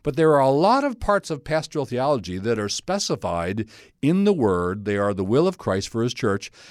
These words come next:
And here I wanna give you some of that. Uh, some of our pastoral theology is this. Scripture gives us models for how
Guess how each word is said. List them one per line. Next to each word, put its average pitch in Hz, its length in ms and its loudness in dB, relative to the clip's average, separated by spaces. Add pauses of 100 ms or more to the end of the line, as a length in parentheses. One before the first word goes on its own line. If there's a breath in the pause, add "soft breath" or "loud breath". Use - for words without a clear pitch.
(240 loud breath)
And 120 320 0
here 113 180 -4
I 123 60 2
wanna 113 200 -2
give 117 200 -2
you 95 160 -2
some 90 260 -8
of 85 60 -4
that. 85 320 -8 (240 loud breath)
Uh, - 160 -14
some 196 260 0
of 233 120 2
our 131 100 4
pastoral 143 460 0
theology 107 500 2
is 104 140 0
this. 98 400 -2
Scripture - 500 -4
gives 117 320 -2
us 107 160 -4
models 92 760 -2 (1200)
for 95 320 -6
how 123 480 0